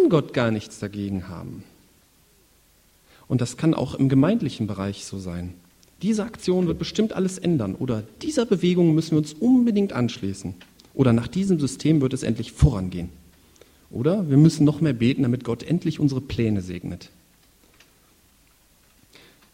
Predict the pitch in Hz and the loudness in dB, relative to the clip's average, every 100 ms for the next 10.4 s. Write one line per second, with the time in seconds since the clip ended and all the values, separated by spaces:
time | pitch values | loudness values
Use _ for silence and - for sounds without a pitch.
0 | _ - 123 165 208 196 180 - - 185 | _ -10 0 4 6 4 0 -2 2 4
1 | 180 185 160 175 156 147 165 160 143 131 | 4 4 2 0 -4 -4 -4 -4 -2 -4
2 | - - 117 135 147 113 139 185 185 - | -6 -6 0 2 2 2 0 -2 -2 -10
3 | - - 120 127 - - 110 123 - 180 | -16 -8 -6 -6 -6 -6 -2 -2 -2 -4
4 | 127 110 - 120 123 180 190 165 - - | -2 -4 -4 -6 -4 -4 -4 -6 -10 -20
5 | - - _ - - - 139 143 143 147 | -20 -20 _ -16 -12 -2 -2 -2 -4 -4
6 | 190 185 92 95 92 - _ _ _ _ | -4 -4 -6 -6 -8 -16 _ _ _ _
7 | - 120 110 113 - 113 107 110 - - | -6 -2 -2 -2 -4 -4 -4 -10 -20 -12
8 | - 110 107 135 254 - - 113 104 101 | 0 2 2 2 0 -4 -8 -8 -4 -2
9 | 185 - - - - 101 - 110 139 - | -2 -4 -12 -10 -8 -8 -10 -10 -8 -4
10 | 311 - - | -6 -6 -20